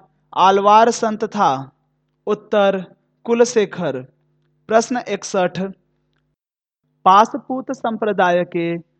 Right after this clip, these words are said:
संस्थापक कौन थे? उत्तर, लकुलीस।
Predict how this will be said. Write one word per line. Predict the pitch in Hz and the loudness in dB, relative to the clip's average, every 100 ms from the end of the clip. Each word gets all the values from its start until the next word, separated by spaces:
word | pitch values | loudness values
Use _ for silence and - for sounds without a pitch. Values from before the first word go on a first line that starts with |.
| _ | _
संस्थापक | - 220 233 - _ - 202 180 185 175 175 190 - _ | -8 -6 -6 -10 _ -6 0 0 -2 -6 -6 -14 -16 _
कौन | - 214 226 | 0 0 0
थे? | 214 196 131 131 _ _ _ _ _ _ | -4 -4 -4 -6 _ _ _ _ _ _
उत्तर, | 202 196 - 202 196 185 - _ _ _ - | -8 -4 2 2 2 -2 -12 _ _ _ -4
लकुलीस। | 190 190 208 214 196 156 - | -2 0 -2 -2 -4 -6 -12